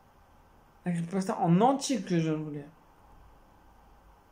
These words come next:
Pal Luna est un jeu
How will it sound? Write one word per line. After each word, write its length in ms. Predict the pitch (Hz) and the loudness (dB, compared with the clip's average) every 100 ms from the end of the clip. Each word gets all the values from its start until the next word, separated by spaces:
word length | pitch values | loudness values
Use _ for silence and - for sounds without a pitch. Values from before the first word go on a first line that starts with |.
| - - - - - - - - - - | -20 -20 -20 -20 -20 -20 -20 -20 -20 -6
Pal 240 | 196 185 165 | -2 -2 -2
Luna 560 | 160 185 175 175 175 - | -2 -2 -2 -4 -6 -12
est 120 | 170 | -6
un 80 | 165 | -4
jeu 220 | 165 175 | -4 -6